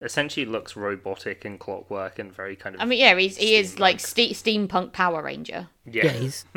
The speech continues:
Speaker 3: I kept calling him Sandboy because I don't think I ever got his, like, your villain name.
Speaker 1: <laughs>
Speaker 3: Uh, but Sandboy with the, uh, egg timer.
Speaker 1: Yes.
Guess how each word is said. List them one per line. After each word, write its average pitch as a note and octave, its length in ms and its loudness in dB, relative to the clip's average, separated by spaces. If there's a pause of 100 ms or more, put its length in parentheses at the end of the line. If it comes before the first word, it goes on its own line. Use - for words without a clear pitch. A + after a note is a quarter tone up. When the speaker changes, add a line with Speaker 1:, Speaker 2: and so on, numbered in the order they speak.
Speaker 3:
I D3+ 120 4
kept D#3+ 240 -2
calling D3+ 220 4
him C3 120 2
Sandboy A#2+ 720 0
because A#2 200 -8
I A2+ 60 -6
don't B2 200 -6
think A#2+ 160 -6
I A#2 60 -4
ever A2 160 -8
got A#2 280 -6
his, A#2+ 240 -12 (160)
like, A2+ 240 -8
your A2 100 -8
villain G#2+ 380 -6
name. A2 300 -10
Speaker 1:
<laughs> - 40 -20 (720)
Speaker 3:
Uh, B2 140 2
but C#3+ 140 2
Sandboy C#3 520 6
with B2 220 2
the, A#2 760 -2
uh, A#2 340 -6
egg A#2+ 180 -2
timer. B2 340 -6 (600)
Speaker 1:
Yes. - 380 -8